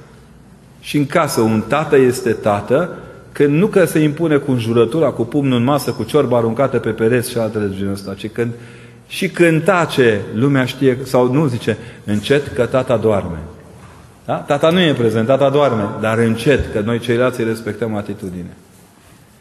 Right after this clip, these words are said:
Cum să nu mai fim invidioși pe reușitele altora? Păi, re-, încercați să reușiți și dumneavoastră mai mult. Da? Mai ales la noi, carierismul dăunează slab, foarte grav creștinismului. Între carierism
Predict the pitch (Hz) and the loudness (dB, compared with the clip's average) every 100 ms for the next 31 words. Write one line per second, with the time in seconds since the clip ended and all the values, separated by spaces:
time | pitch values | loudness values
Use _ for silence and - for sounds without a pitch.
0 | _ _ _ - - - - - - - | _ _ _ -20 -20 -20 -20 -20 -14 -2
1 | 165 160 151 147 131 - 156 143 120 113 | -2 0 0 2 0 -2 -2 0 0 -2
2 | 107 135 139 135 117 113 113 123 123 107 | 0 0 -2 -4 0 2 2 -2 0 2
3 | 98 90 85 80 80 113 131 110 120 143 | 2 -2 -8 -10 -10 -12 -10 -8 -8 -6
4 | 120 139 135 180 - 165 165 160 160 175 | -4 -4 0 0 0 0 0 -2 -6 -4
5 | 170 170 170 147 - 113 120 127 101 95 | -2 0 0 -2 -2 -2 -2 -2 -4 -6
6 | - - - - 131 165 - - - - | -12 -14 -14 -10 -10 -10 -12 -12 -12 -4
7 | 117 165 156 131 123 143 175 160 143 139 | 0 0 0 0 0 2 2 2 2 4
8 | 151 151 135 131 117 123 139 143 131 131 | 2 0 2 2 4 4 4 0 -2 0
9 | 143 - 120 113 - 147 131 110 135 139 | -2 -2 -10 -6 0 0 0 0 0 0
10 | - - 120 - 117 104 - 87 85 - | -6 -4 -4 -2 -2 -2 -4 -8 -10 -14
11 | - - - 110 110 104 175 175 147 143 | -20 -16 -4 -2 -2 0 2 4 4 4
12 | 117 | 2